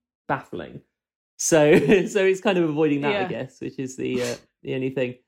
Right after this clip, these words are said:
Speaker 2: Definitely. And do you ever create images just purely from your imagination, or do you always draw real people
Speaker 1: Um,
Speaker 2: or real characters?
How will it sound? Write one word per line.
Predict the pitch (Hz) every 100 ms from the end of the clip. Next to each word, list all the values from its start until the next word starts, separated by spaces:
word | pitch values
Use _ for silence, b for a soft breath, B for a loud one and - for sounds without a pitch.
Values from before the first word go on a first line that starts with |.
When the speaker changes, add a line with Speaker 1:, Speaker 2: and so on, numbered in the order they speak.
| _ _ _ _ -
Speaker 2:
Definitely. | 196 214 190 165 165
And | 190
do | 220
you |
ever | 208 196
create | 202 208 196 196
images | 190 185 180 - _
just | - 170 - -
purely | _ 185 180 170
from | 170 175
your | 165 165 -
imagination, | 185 170 165 170 170 - 143 156 156
or | 160 160 _ _ -
do | 175
you | 160
always | 175 160 156 175 175 - - _ _ -
draw | 185 170 165 165 170 _ -
real | 185 170 165 175 - _ _ _ _
people | 190 196
Speaker 1:
Um, | 208 196
Speaker 2:
or |
real | 165 175 175 170
characters? | - 175 170 _ - -